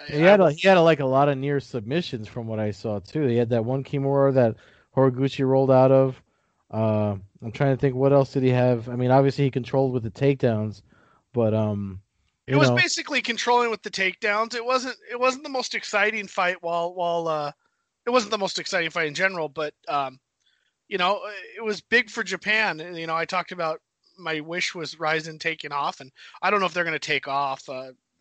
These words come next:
Speaker 2: the ratings aren't over the top good for him, but, um, but Horiguchi got a huge win. I mean, you know, he ended up, uh, locking on that guillotine choke. Um, you know, kind of a rookie mistake from Caldwell.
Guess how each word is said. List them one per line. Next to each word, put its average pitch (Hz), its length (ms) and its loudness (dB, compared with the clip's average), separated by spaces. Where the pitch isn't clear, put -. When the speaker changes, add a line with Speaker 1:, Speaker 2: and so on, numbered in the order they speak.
Speaker 2:
the 143 120 -14
ratings 151 420 -6
aren't 143 200 -8
over 151 240 -6
the 135 120 -12
top 170 400 -4
good 143 200 -8
for 143 220 -12
him, 151 160 -12
but, 139 260 -6
um, 139 240 -10
but 165 120 0
Horiguchi 190 480 0
got 180 140 0
a 165 40 0
huge 170 280 -8
win. 165 400 -4
I 143 160 -10
mean, 156 180 -6
you 165 300 -6
know, 147 100 -2
he 165 200 -10
ended 165 260 -4
up, 151 160 -2
uh, 143 260 -6
locking 151 300 -4
on 156 80 -4
that 147 160 -2
guillotine 156 400 -6
choke. 160 460 -2
Um, 139 380 -4
you 156 120 -4
know, 151 240 0
kind 185 160 -2
of 175 60 -2
a 170 40 0
rookie 175 280 -4
mistake 160 360 -6
from 175 140 -14
Caldwell. 170 560 -2